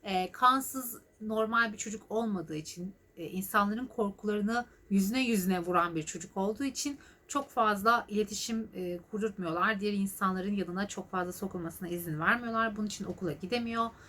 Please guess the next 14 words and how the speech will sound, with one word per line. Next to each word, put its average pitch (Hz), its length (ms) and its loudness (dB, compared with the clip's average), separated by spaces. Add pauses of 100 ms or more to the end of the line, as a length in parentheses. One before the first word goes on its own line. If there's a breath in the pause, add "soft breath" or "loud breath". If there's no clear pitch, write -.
(180 loud breath)
E, 196 240 0
sürekli 226 420 0
evde 214 460 0
anne 208 300 0
eğitimi, 156 640 -2
işte 175 380 -2
dede 208 180 2
eğitimi 156 420 -2
alıyor. 226 400 2 (280 loud breath)
Bu 269 60 0
şekilde 220 600 2 (360 loud breath)
hayatına 233 720 4
devam 208 380 4
ediyor 190 380 2